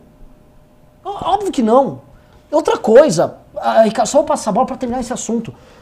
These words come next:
A gente tá aqui no, no, uma das coisas que envolve a questão de produtividade, urgente, urgente é, você não vai ter investimento qualificado na área de engenharia e na área de produção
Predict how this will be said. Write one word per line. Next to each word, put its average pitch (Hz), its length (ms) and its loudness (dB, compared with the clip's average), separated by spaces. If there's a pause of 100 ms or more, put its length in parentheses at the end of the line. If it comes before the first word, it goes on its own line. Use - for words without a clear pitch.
(120)
A 262 120 2
gente 302 200 -4
tá 349 100 0
aqui 320 260 -6
no, 277 340 0
no, 180 680 0 (240)
uma 302 200 -4
das - 180 -2
coisas 214 260 -4
que - 120 -8
envolve 190 540 -4
a - 20 -8
questão 170 280 -14
de 151 60 -12
produtividade, 143 800 -10 (140)
urgente, 180 920 -4 (180)
urgente 165 320 -10
é, - 60 -14 (200)
você 160 220 -10
não 262 140 -6
vai 262 100 -6
ter 196 260 -6
investimento 165 500 -12
qualificado 160 640 -12 (440)
na 170 120 -6
área 165 180 -2
de 151 120 -10
engenharia 180 680 -4 (240)
e 247 80 -8
na 277 100 -6
área 262 120 -6
de 196 80 -8
produção 208 640 -8